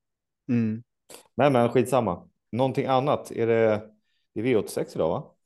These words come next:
Speaker 1: Ja, det är V åttiosex idag. Och nu är det ju då, vi pratade om Hummeltorp-serien förra veckan.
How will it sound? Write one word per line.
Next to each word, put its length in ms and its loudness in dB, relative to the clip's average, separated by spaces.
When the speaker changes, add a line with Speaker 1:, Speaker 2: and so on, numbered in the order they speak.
Speaker 1:
Ja, 180 2
det 80 0
är 60 0
V 140 0
åttiosex 440 -8
idag. 240 -6
Och 80 -6
nu 280 2
är 120 4
det 60 -2
ju 180 0
då, 240 -2
vi 120 -6
pratade 380 -2
om 80 2
Hummeltorp-serien 1400 -2
förra 240 -2
veckan. 420 -6